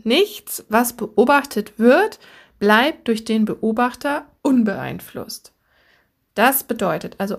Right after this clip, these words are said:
alles, was du halt siehst, fühlst, tust, ne, denkst, wird von der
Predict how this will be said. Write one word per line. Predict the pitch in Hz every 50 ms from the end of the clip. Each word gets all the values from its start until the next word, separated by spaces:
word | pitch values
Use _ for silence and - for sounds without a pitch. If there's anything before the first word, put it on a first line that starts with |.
| -
alles, | - 208 254 294 339 381 370 -
was | 247 233 233
du | - 247 220 208
halt | 196 202 214 214
siehst, | - 240 233 233 240 262 277 294 320 320 320 - -
fühlst, | - - - - - - 240 247 269 277 294 311 330 339 339 339 339 - - _ _ _ _ _ _ _ _ _ _ _ _ _
tust, | - - - 269 294 359 381 - - - _
ne, | - 220 254 349 415 403 - -
denkst, | 202 220 254 311 359 - - - - - _ _ _ _ _ _ - - - - - - - - _ -
wird | 233 220 233 269 311 349 392 370 - - _ _ _ _ _ _ _
von | _ - - 233 220
der | 214 190 -